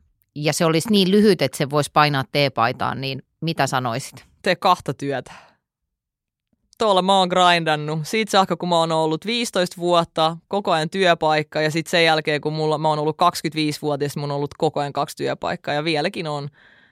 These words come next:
Speaker 2: Et ei oo, ei oo sellaista tilannetta tuu mun elämään, että mulla olisi kaikki munat samassa korissa ja yksi duuni. Että tota,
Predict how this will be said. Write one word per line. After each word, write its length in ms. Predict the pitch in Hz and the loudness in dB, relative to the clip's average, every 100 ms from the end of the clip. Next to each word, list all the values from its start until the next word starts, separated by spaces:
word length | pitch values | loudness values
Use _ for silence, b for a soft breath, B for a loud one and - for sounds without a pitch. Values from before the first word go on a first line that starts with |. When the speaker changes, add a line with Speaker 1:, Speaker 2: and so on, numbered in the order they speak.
| b b | b b
Speaker 2:
Et 160 | 160 - | -6 -2
ei 280 | 190 185 196 | 0 2 4
oo, 260 | 196 175 - | 4 4 2
ei 260 | - 190 196 | -2 0 0
oo 80 | |
sellaista 400 | 190 190 170 160 | 0 0 0 -2
tilannetta 500 | 160 180 175 165 160 | -4 -2 0 -2 -4
tuu 200 | 151 170 | -4 -4
mun 160 | 165 160 | -2 -2
elämään, 460 | 160 160 147 143 143 | 0 0 0 -4 -4
että 140 | 147 | -6
mulla 160 | 151 147 | -6 -4
olisi 140 | 147 | -4
kaikki 300 | 156 156 147 | -2 -2 -4
munat 280 | 143 143 143 | -8 -8 -6
samassa 380 | - 151 147 147 | -2 -2 -4 -8
korissa 420 | 143 139 151 143 | -8 -8 -6 -4
ja 80 | 139 | -4
yksi 240 | 143 - | -4 -6
duuni. 360 | 135 143 143 147 b b b | -6 -4 -6 -8 b b b
Että 220 | 147 151 156 | -2 -2 0
tota, 600 | 156 151 156 151 151 | 0 2 4 6 6